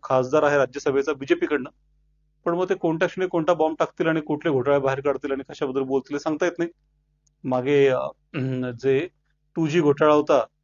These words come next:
तो काढण्यामध्ये त्यांचाच मोठा हात होता, सत्ता परिवर्तन होण्यामध्ये त्यांचं मोठं योगदान असतं.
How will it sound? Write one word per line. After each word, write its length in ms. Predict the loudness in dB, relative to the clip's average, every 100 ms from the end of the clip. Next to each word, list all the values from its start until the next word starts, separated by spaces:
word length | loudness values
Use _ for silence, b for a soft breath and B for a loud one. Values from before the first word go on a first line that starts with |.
| -6
तो 80 | -2
काढण्यामध्ये 540 | 0 0 0 -2 -4 -4
त्यांचाच 300 | -4 -4 0
मोठा 160 | 2
हात 120 | 2 0
होता, 180 | -2 -6 _ _ _ _ -8
सत्ता 260 | -6 0 0
परिवर्तन 400 | 0 -2 -2 -4
होण्यामध्ये 400 | -2 -2 -2 -2
त्यांचं 300 | -2 -6 -4
मोठं 320 | -2 -4 -6 -10 -16 -6
योगदान 360 | -4 -2 -6
असतं. 260 | -6 -12